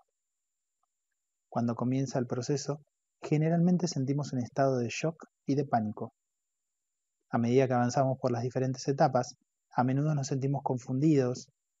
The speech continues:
vulnerables, solos y aislados. Generalmente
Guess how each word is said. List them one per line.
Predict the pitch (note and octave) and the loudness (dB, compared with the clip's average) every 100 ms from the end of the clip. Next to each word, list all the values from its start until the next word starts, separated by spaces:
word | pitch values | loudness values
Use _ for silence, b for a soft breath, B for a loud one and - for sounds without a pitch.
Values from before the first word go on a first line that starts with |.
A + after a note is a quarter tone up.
| _ _ - | _ _ -4
vulnerables, | B2 A#2+ A#2+ D3 C3 A#2+ A#2+ - - _ _ _ _ _ | 0 0 4 4 6 2 -2 -8 -16 _ _ _ _ _
solos | - - C3+ B2+ A#2 A#2 - _ _ _ _ _ | -12 2 4 4 2 -4 -10 _ _ _ _ _
y | B2+ | -4
aislados. | A#2 A#2 G#2+ G#2 - _ _ _ _ _ _ _ _ _ _ _ | 0 -2 -2 -6 -12 _ _ _ _ _ _ _ _ _ _ _
Generalmente | - D#3 D#3+ E3+ E3+ F3 E3+ F3+ | 0 2 4 2 2 2 2 -2